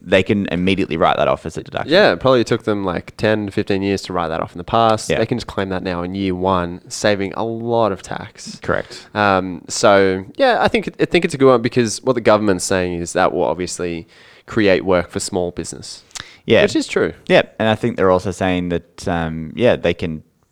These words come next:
Speaker 1: buy these big plant equipment and get it, like,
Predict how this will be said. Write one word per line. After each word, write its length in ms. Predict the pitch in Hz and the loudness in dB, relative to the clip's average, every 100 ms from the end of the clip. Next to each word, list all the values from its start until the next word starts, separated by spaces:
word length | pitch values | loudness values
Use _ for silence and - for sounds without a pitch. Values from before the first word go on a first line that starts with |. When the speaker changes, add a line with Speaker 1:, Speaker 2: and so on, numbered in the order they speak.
| _ | _
Speaker 1:
buy 240 | 85 82 95 | 2 2 2
these 360 | 87 78 - | 0 -2 -8
big 340 | - 95 - - | -4 -4 -4 -6
plant 240 | 92 - | -4 -4
equipment 520 | - 120 - 60 58 _ _ - | -2 -2 -2 -8 -10 _ _ -10
and 120 | 82 | -4
get 160 | 85 78 | -2 -2
it, 120 | - _ | -6 _
like, 140 | - | -12